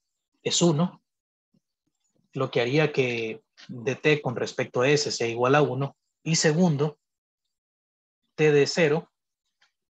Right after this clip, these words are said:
o sea, el valor de t en la curva inicial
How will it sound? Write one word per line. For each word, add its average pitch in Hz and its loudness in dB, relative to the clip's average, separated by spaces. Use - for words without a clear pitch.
o - -16
sea, 127 -4
el 117 -12
valor 123 -4
de 151 2
t 156 0
en 135 -6
la 117 -8
curva 143 0
inicial 143 -4